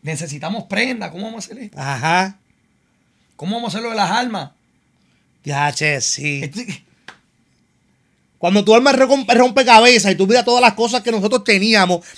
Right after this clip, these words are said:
Speaker 2: que eran necesarias para hacer la grabación, yo digo, "Dios mío, pero qué perfecto. ¿Cómo es que llegó todo de cantazo así?". Tú me
Speaker 1: Ahí.
Speaker 2: Yo me acuerdo que tú me decías a veces, tú me llamabas, "Mira, Irán,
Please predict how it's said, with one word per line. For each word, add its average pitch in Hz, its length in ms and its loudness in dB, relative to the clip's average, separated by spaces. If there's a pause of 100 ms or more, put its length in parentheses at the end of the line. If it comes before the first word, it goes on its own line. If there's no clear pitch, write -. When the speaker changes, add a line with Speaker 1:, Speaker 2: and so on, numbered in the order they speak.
(160)
Speaker 2:
que 190 80 -2
eran 226 160 4
necesarias 233 560 4
para 202 140 2
hacer 202 160 0
la 247 100 6
grabación, 190 640 2 (400)
yo 165 140 -4
digo, 185 360 2 (380)
"Dios 131 160 -8
mío, 123 220 -10
pero 240 180 0
qué 165 120 -8
perfecto. 226 800 0 (1700)
¿Cómo 160 200 -2
es 196 40 -2
que 233 120 4
llegó 247 200 8
todo 262 180 4
de 262 80 6
cantazo 254 440 0
así?". 262 340 2
Tú 240 120 -4
me 269 160 2
Speaker 1:
Ahí. 160 440 -4 (180)
Speaker 2:
Yo 165 100 -8
me 196 60 -2
acuerdo 220 220 0
que 196 60 -2
tú 196 60 -4
me 202 80 0
decías 180 260 -2
a - 20 -2
veces, 151 220 -6
tú 156 100 -6
me 156 60 -6
llamabas, 147 340 -6 (300)
"Mira, 269 160 0
Irán, 285 320 4